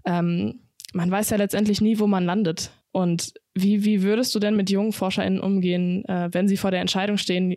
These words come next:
äh, ja, mach ich das jetzt? Tue ich mir jetzt diesen Lebensstil da an oder,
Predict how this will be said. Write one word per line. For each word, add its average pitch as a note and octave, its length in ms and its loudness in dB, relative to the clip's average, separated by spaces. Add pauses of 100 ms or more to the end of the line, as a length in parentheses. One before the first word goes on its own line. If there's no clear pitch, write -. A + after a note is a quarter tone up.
äh, F3 300 -2
ja, E3+ 120 -2 (960)
mach F3 160 -2
ich B3 80 -2
das B3+ 180 -2
jetzt? - 340 -2 (120)
Tue A#3 140 0
ich G#3 80 0
mir A3 80 2
jetzt G3+ 220 0
diesen G3 440 2
Lebensstil G3 480 2
da F3+ 220 0
an A#3+ 220 -2
oder, G3 440 0